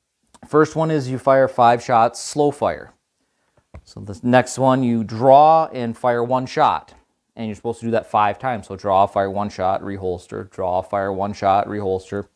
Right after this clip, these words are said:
The next one on three and four, you would draw and fire one shot on three, one shot on four. You'd do that four times. And then on number five, you would draw and fire five shots, strong hand only. So just your strong hand only, you'd fire five shots.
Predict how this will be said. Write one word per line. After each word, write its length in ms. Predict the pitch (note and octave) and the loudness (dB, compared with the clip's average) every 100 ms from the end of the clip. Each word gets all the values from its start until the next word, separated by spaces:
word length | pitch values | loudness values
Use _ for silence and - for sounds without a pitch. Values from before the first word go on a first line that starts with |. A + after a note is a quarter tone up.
| _ _ _ _ _ _ - | _ _ _ _ _ _ -2
The 60 | C3+ | 2
next 200 | C#3 D3 | 2 4
one 160 | C#3 | 4
on 100 | B2+ | 2
three 260 | A#2 D3 D3 | 0 -2 0
and 120 | B2+ | -2
four, 380 | - D3 D3 D#3+ | 0 4 4 4
you 100 | C#3 | 0
would 140 | B2 A2+ | -4 -2
draw 520 | A#2+ A#2+ B2+ D3 - | 4 6 8 6 0
and 160 | A#2 - | -8 -4
fire 240 | A#2 G#2 | -2 -2
one 260 | G2+ A2 A#2+ | -4 -6 -6
shot 300 | - B2+ B2+ | -4 -2 -2
on 160 | A2+ | -4
three, 440 | A2 C3 C#3+ F#3 D#3 _ - | -8 -8 -6 -8 -10 _ -12
one 180 | G#2+ | -12
shot 300 | G2+ A#2 A2 | -8 -2 -2
on 180 | A2+ A#2 | -2 -4
four. 440 | A#2 E3 A2+ - _ _ _ _ _ - | -4 -2 -2 -4 _ _ _ _ _ -10
You'd 160 | G#2+ | -6
do 140 | G#2 G#2+ | -2 2
that 200 | A2 - | 2 2
four 240 | C3+ C3+ | 0 0
times. 540 | - F2+ C#2+ - - - _ _ - _ _ _ _ | -2 -10 -10 -16 -20 -20 _ _ -20 _ _ _ _
And 160 | G#2+ A2 | -4 0
then 320 | A2 A2 A2 | 2 2 2
on 180 | G#2+ G#2 | 2 0
number 160 | G#2 G2 | -2 -2
five, 480 | - G#2+ A2+ B2 | 4 6 6 4
you 140 | A#2 A2 | -2 -4
would 240 | G#2+ G#2 - _ - | -4 -4 -12 _ -16
draw 580 | A2+ G#2+ A2+ A2+ B2 C3 B2 | -10 0 6 8 8 4 -2
and 160 | G#2+ | -10
fire 300 | - A2 G#2 | -4 -2 -2
five 420 | G2 - A#2+ A#2+ A#2 | -2 2 2 2 0
shots, 420 | B2+ A#2+ - - | -2 -2 -4 -16
strong 600 | - - B2 B2+ C#3 C3+ | -14 -8 -4 -2 -2 -6
hand 360 | C3+ C3 B2+ | -8 -6 -4
only. 360 | B2 C3+ B2 F#2 | -4 -4 -6 -10
So 240 | - G2 | -10 -10
just 420 | F#2+ - A2+ - A#2 | -10 -6 -8 -6 -10
your 120 | A2 | -10
strong 440 | - C3+ C#3 C#3+ | -8 -4 -4 -4
hand 260 | A2+ G#2 A2 | -8 -8 -4
only, 300 | B2 A2+ F2+ | -2 -2 -6
you'd 180 | G#2+ G2+ | -10 -4
fire 320 | G#2 F#2+ F#2+ | -2 -2 -2
five 320 | - F2 F2+ | -4 -4 -4
shots. 540 | - B2 - - - | -2 -2 -2 -8 -18